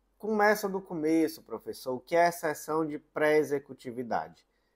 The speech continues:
Gente, a exceção de pré-executividade nada mais é do que uma petição, né, um instrumento processual que ele é adequado pra discutir no âmbito de uma execução questões que importam em nulidade,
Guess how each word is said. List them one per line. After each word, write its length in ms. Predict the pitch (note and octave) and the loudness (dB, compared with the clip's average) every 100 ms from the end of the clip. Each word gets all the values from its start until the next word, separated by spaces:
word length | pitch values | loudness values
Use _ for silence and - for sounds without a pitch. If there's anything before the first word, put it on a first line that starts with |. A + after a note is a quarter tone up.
| _ | _
Gente, 340 | F#3+ A#3 G#3+ G3+ | -2 0 0 0
a 60 | |
exceção 500 | F#3+ F#3+ F3+ - G#3+ | 0 0 -4 -2 -2
de 120 | G#3 G3+ | -2 -6
pré-executividade 1400 | _ D#3 D#3 C3 A#2 - - F#2+ G2 F#2+ C3+ C#3 B2 | _ 2 2 2 -2 -4 -18 -14 -6 2 4 4 0
nada 340 | C3+ F3 F3+ D#3 | -2 -2 0 -2
mais 460 | C#3 C#3 C#3 G#2+ | 0 0 -2 -6
é 280 | G2 G2+ - _ _ _ _ | -4 -4 -6 _ _ _ _
do 200 | G3 A3+ | -8 -8
que 180 | - A3 | -4 0
uma 160 | A3 | 2
petição, 800 | A3+ A3+ A3+ A3+ - C#3+ C#3 E3+ - _ _ | 4 4 4 2 -6 -2 -2 -4 -14 _ _
né, 200 | D#3+ E3 | 0 2
um 80 | E3+ | 2
instrumento 540 | - F3 D#3+ F3+ F#3 | -2 -4 -2 -2 -4
processual 960 | - C#3+ - A#2+ - C#3+ A#2 B2+ C3+ - _ _ _ | -4 -4 -2 -8 -2 2 4 4 2 -8 _ _ _
que 140 | - | 0
ele 140 | G3+ G3+ | 2 4
é 40 | |
adequado 800 | G3 F#3 F#3+ - D3+ D#3 E3+ D#3+ - | 4 4 -2 2 8 8 8 2 -2
pra 220 | F#3 G3 | 0 0
discutir 460 | F#3 F3+ F3+ D3+ | -2 -10 -8 -6
no 160 | D3 C#3+ | -4 -2
âmbito 260 | C#3+ C3 B2 | -2 -4 -14
de 160 | B2+ | -4
uma 140 | G#3 G#3 | 0 0
execução 800 | D3+ - - - D3 D#3 G#2 F2+ _ _ _ _ | 0 -4 -8 -4 0 0 -2 -6 _ _ _ _
questões 720 | A3+ A3 A3+ - G3 A3 G#3+ | 4 4 2 -2 0 2 0
que 140 | - F3+ | -6 -6
importam 580 | F3 E3 E3 E3 E3+ | -4 2 2 2 -2
em 140 | G3 A3 | -2 -2
nulidade, 800 | F#3 B2 F#2+ A2+ D3 D#3 G#2+ | -2 -2 0 4 6 6 2